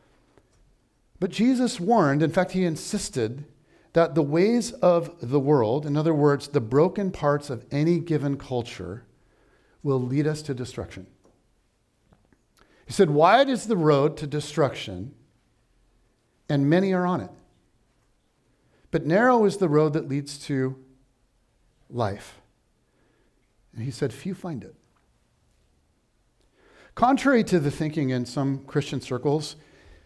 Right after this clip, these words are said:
Jesus didn't come just to die on a cross to free us from guilt so that we could leave this world and go to heaven one day. Okay, he did that, and that matters a great deal.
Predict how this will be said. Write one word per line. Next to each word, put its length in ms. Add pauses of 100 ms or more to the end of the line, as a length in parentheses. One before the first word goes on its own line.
(120)
Jesus 460
didn't 460
come 340
just 300
to 100
die 400
on 160
a 80
cross 380
to 100
free 300
us 100
from 320
guilt 320
so 140
that 100
we 160
could 260 (300)
leave 180
this 200
world 120
and 120
go 80
to 80
heaven 320
one 160
day. 180 (1400)
Okay, 100
he 140
did 260
that, 320 (920)
and 120
that 140
matters 320
a 60
great 260
deal. 460